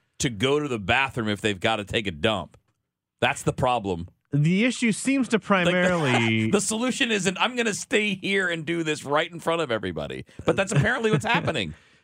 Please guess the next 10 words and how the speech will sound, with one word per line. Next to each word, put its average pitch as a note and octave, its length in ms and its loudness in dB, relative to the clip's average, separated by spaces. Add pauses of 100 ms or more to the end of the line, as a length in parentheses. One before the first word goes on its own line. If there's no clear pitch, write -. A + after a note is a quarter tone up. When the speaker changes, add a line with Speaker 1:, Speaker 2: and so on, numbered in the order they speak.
(120)
Speaker 2:
The E3+ 180 4
issue A3+ 220 2
seems G3 260 0
to D#3+ 80 0
primarily C#3+ 520 2
be A#2 200 2
with, A2 320 0
uh, G2+ 160 2
the F#2 140 -2
kiddos. E2+ 640 -4